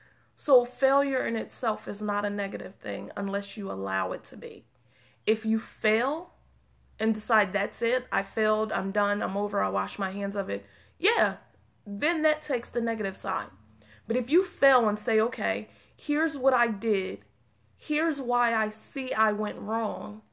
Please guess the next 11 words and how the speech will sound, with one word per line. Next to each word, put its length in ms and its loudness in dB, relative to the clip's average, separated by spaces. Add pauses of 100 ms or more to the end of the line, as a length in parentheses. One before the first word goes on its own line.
(420)
here's 380 0
how 240 -2
I'm 160 4
going 240 -2
to 40 -4
correct 520 -4
it." 180 -12 (540)
You 120 -4
may 160 2
fail 340 2
again, 520 -4